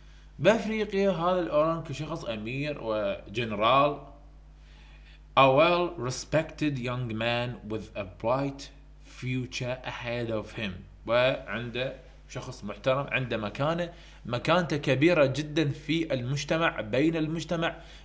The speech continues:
جميع الأشخاص تحترمه ويحبونه، ويحظى بشعبية جيدة و-، و-، وينتظر إلى مستقبله المشرق. ولكن في مدينة سورنيام،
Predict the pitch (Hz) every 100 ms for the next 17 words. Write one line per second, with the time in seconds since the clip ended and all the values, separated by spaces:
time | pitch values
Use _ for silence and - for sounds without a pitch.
0 | - 117 139 151 196 151 175 156 156 -
1 | 160 170 - - - 143 - - 147 160
2 | 165 156 170 - 135 151 147 143 139 131
3 | 131 156 143 156 156 - - - 127 156
4 | 139 143 139 135 127 143 113 120 147 151
5 | 156 - 120 139 139 139 135 - 123 123
6 | 120 - - - - - 110 120 - -
7 | 117 147 160 143 131 131 147 131 127 131
8 | - 160 143 165 190 185 208 208 - 147
9 | 139 143 147 - 107 107 - - - -
10 | - - - - - - - - 143 170
11 | 240 294 285 240 233 226 - - 165 160
12 | 147 143 202 196 - - 180 180 156 127
13 | 113 110 147